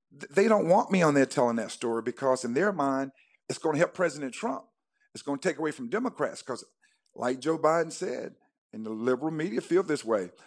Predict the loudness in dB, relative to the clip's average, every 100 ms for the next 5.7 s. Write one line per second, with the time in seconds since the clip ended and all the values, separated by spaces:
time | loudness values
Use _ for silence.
0 | -20 -2 2 2 4 4 2 -4 _ _
1 | -4 -4 -4 -4 -6 -4 -4 -4 -2 -6
2 | -6 -8 -8 -10 _ _ _ _ _ _
3 | 4 4 2 -4 _ _ -8 -6 -4 -6
4 | -6 -4 -4 -6 -12 _ _ -4 -4 -4
5 | -8 -6 -4 -2 -2 -4 -10